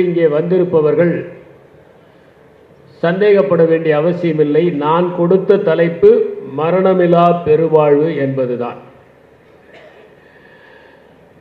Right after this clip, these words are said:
எனக்கு முன்பு பேசிய நண்பர் சுந்தரா உடையப்பன் அவர்கள் பிறப்பின் பல்வேறு அகல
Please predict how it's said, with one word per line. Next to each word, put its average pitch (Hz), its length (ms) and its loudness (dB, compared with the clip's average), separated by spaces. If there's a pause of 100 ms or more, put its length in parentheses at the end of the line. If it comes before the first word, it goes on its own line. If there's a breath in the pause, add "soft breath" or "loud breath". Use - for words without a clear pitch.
(280)
எனக்கு 196 440 2
முன்பு 214 340 4
பேசிய 196 460 4 (640)
நண்பர் 175 440 0
சுந்தரா 190 500 -2
உடையப்பன் 160 480 0
அவர்கள் 147 320 0 (1800)
பிறப்பின் 220 520 4 (100)
பல்வேறு 196 600 4 (420)
அகல 160 340 2